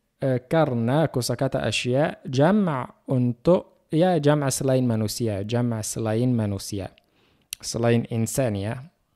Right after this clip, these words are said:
Fataqulu ladayya asya'u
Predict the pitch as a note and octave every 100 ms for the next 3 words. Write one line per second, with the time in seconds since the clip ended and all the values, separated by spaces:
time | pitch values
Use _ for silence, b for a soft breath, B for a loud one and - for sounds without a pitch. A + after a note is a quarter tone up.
0 | _ _ _ _ _ b b b _ A2+
1 | B2+ - D#3+ D3+ C#3+ D3+ - _ - B2+
2 | B2 C#3+ D#3+ F3 E3+ E3+ F3 - D3 B2
3 | - C3+ C3 C#3+ C#3 B2+ - - D#3 E3+